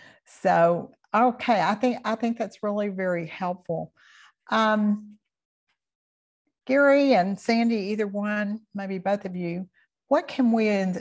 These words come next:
as the church do to better support our brothers and sisters, um, that have same-sex attraction or even same-sex orientation?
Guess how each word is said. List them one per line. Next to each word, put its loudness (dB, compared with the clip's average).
as -6
the -8
church -8
do -2
to -8
better -2
support -6
our -4
brothers -4
and -6
sisters, -12
um, -6
that -2
have -2
same-sex -6
attraction -10
or -4
even -2
same-sex -4
orientation? -8